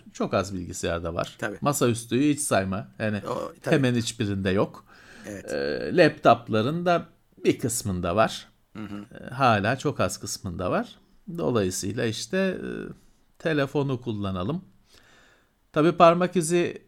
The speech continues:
Speaker 1: olması gerekmiyor işte. Yüz tanıma da olabilir. Başka hani, e, anında yaratılan şifreler de olabilir. E, telefonda birçok sensör var. Onları kullanalım düşüncesi.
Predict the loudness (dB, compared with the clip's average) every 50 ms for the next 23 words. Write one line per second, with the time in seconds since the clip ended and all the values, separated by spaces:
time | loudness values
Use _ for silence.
0 | _ -2 2 2 2 2 2 0 -2 -2 -2 0 2 2 2 2 0 0 0 0
1 | 0 0 0 -2 -2 -2 -2 -2 -4 -4 -2 -2 0 0 2 2 2 2 4 4
2 | 4 4 2 0 -2 -4 -4 -8 -8 -8 -10 -14 -16 -20 _ _ _ -20 -20 _
3 | _ _ _ _ _ _ _ _ _ _ _ _ -8 -6 -6 -6 -6 -4 -2 0
4 | 0 2 0 0 0 -2 -4 -8 -10 -12 -12 -14 -14 -14 -14 -14 -12 -6 -4 -2
5 | 0 0 0 0 -2 -4 -2 -2 -2 -2 -2 -2 -4 -6 -4 -4 -2 -2 -4 -6
6 | -8 -10 -6 -4 -2 0 0 0 0 0 -2 -2 -4 -4 -4 -6 -8 -8 -6 -6
7 | -6 -8 -10 -12 -14 -14 -14 -12 -12 -12 -14 -14 -16 -16 -18 -18 -12 _ -4 -2
8 | -2 -2 -2 -2 -2 -2 -2 -2 -2 -4 -4 -4 -4 -4 -4 -4 -4 -4 -4 -4
9 | -4 -4 -4 -4 -2 -2 -2 -2 -2 -4 -10 -8 -6 -6 -6 -4 -6 -6 -8 -8
10 | -8 -8 -6 -4 -2 -2 0 0 0 0 -2 -2 -4 -6 -8 -8 -8 -6 -6 -6
11 | -4 -4 -6 -6 -6